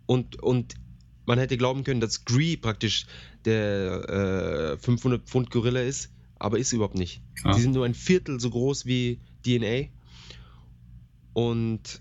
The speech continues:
Speaker 1: ähm, ja, machen aber trotzdem natürlich gut Kohle. Äh,
Speaker 2: Genau.
Speaker 1: auf den Besuchertagen, genau, und man konnte alles problemlos spielen übrigens, also auf den, auf den, äh, Be-, äh, Pressetagen. Also P S Vita war, glaub ich, so zwanzig bis dreißig Minuten Schlange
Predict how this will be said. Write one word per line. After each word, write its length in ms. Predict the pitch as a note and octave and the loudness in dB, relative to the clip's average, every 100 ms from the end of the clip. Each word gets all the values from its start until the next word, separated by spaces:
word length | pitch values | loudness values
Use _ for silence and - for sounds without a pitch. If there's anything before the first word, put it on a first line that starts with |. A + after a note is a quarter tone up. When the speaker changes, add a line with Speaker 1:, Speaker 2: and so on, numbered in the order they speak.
| - | -6
Speaker 1:
ähm, 680 | G2+ G#2+ G#2 G2+ G2+ G2 G2+ - | -2 0 0 -2 -2 -2 -6 -4
ja, 240 | G2+ G#2+ F2 - - - - | -2 0 -4 -14 -20 -18 -4
machen 180 | G2+ G#2 | 0 0
aber 100 | F#2+ | 0
trotzdem 280 | A2 - | -4 -2
natürlich 260 | F2+ F#2+ F#2 | -4 -4 -6
gut 160 | A#2 - | -6 -4
Kohle. 300 | A#2+ G#2+ E2 - - - - - - - - - - - - - - - - | -2 -2 -4 -12 -18 -18 -20 -20 -20 -20 -20 -20 -20 -20 -20 -20 -20 -20 -6
Äh, 960 | A2 G#2+ G#2 G2 G2 F#2+ F#2 F2+ F2 F2+ F#2 - - - - - | 0 2 2 0 0 0 0 -2 -4 -6 -10 -16 -20 -20 -18 -4
Speaker 2:
Genau. 140 | - | -2
Speaker 1:
auf 100 | A2+ | 0
den 180 | - A#2+ | 2 2
Besuchertagen, 1000 | A#2+ G#2+ A#2 F3+ F#3+ F3+ E3+ F3 F3+ F3 - - - - - - | 2 0 0 0 0 0 -2 0 -2 -4 -12 -20 -20 -20 -20 2
genau, 220 | D3+ C#3+ | 2 4
und 460 | C3+ C#3+ D3+ A#2 C#3+ | 0 -2 -2 -2 2
man 160 | D#3 | 2
konnte 260 | D#3+ G3+ - | 2 0 0
alles 260 | D#3 E3+ C3 | -2 -2 -4
problemlos 480 | - C#3+ D3 C3+ A#2 | -2 2 2 0 -2
spielen 340 | - C3 G#2 | 0 2 0
übrigens, 460 | - G2+ F#2+ F2 F#2+ | -2 0 0 -2 -2
also 240 | G2 G2+ | 0 0
auf 340 | G2 - G2+ | -2 -4 -4
den, 200 | - G#2 | -2 -2
auf 120 | D2 - | -2 -2
den, 320 | G#2 G2 F2 | -2 0 -2
äh, 140 | F2+ | -2
Be-, 320 | F2+ F2 E2+ | 0 0 0
äh, 40 | F2+ | -2
Pressetagen. 600 | - A2+ G#2+ G2 F2+ E2+ | -2 -2 -2 -2 -2 -4
Also 240 | E2+ G2 | -4 -4
P 200 | F2+ A#2 | -2 0
S 180 | A#2 - | 0 -2
Vita 280 | A#2 A#2+ A2+ | -2 0 0
war, 140 | G#2+ | 0
glaub 140 | G2+ G2+ | -2 -4
ich, 80 | G2 | -4
so 80 | |
zwanzig 360 | - A2+ B2 A2+ | -4 -2 -2 -4
bis 120 | G#2 | -4
dreißig 260 | G#2+ A#2 A2+ | -2 0 0
Minuten 380 | A#2+ A#2+ A#2+ A2 | 0 0 -2 0
Schlange 420 | - A2+ A2+ | -2 0 0